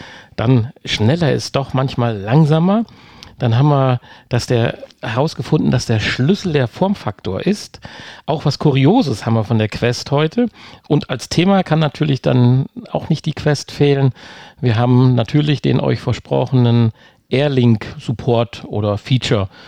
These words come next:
getestet. Als Spiel gibt's heute ein wirklich süßes kleines Spielchen. Es nennt sich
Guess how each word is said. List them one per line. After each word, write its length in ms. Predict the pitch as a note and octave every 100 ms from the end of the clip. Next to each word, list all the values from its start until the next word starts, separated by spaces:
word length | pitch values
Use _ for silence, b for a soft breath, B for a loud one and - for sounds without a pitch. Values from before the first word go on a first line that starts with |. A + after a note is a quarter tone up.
| B B -
getestet. 640 | A2+ C3 B2+ - A#3+ - - _ _ _ - -
Als 240 | - D3+ -
Spiel 300 | - F#3+ F#3+
gibt's 220 | G3 -
heute 200 | E3 -
ein 420 | F3 E3 E3+ C3+
wirklich 360 | F#3 - E3+ -
süßes 380 | A#3+ G#3 D#3 -
kleines 560 | C3+ B2 A#2 A2+ - B B B B -
Spielchen. 680 | - C#3+ D#3 - E3 F#3
Es 180 | F3 -
nennt 240 | C3+ C#3 -
sich 340 | - B2